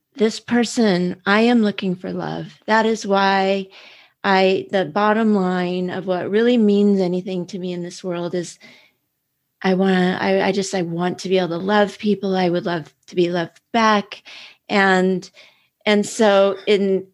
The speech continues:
my healthy or non-healthy ways in pursuit of that can come from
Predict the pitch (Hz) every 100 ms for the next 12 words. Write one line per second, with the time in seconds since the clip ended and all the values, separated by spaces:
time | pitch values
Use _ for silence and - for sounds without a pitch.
0 | _ 202 196 214 240 240 240 214 202 220
1 | 302 311 269 220 196 185 180 190 - 185
2 | 190 180 247 240 - 170 160 202 - _
3 | _ _ _ _ _ - 208 196 - 196
4 | 180 190 - 202 180 180 180 175